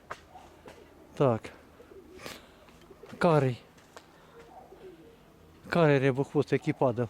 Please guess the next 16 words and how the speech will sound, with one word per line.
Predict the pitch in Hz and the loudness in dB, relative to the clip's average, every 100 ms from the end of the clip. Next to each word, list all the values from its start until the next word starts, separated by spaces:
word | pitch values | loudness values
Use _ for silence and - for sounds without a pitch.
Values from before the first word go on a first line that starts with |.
| - | 0
Ну, | 247 | 0
чи | - 202 | 2 0
синій, | - 214 180 | 2 4 4
чи | 175 | 2
карий, | 180 190 160 | 2 2 4
я | 156 | 2
вже | 156 | 2
не | 156 | 2
знаю, | 156 | 2
як | 139 | 0
його | 147 | -2
називати. | 131 139 107 - | 0 0 0 0
Він | 135 | -2
такий | 143 156 151 - - - - | 0 2 0 0 -12 -20 -6
каросиній. | 160 156 160 - 127 113 101 - - - - - - - - - - - - 185 | 2 4 4 2 2 2 -2 -10 -18 -14 -12 -12 -14 -16 -16 -16 -16 -16 -6 0
Так. | 160 | 0